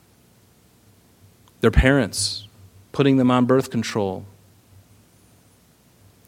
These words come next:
just in case they make a mistake, just in case they don't want them to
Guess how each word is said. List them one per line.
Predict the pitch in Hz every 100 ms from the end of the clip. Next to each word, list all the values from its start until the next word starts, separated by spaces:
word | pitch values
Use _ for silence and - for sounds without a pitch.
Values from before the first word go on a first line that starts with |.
| - - _ _ -
just | 123 -
in |
case | 123 147 123
they | -
make | 110 107 107
a |
mistake, | 101 - - 98 95 - -
just | 123 -
in | 123
case | - 143 131 117 -
they | 120 - 123
don't | 127
want | 131 135
them | 131
to | 120 113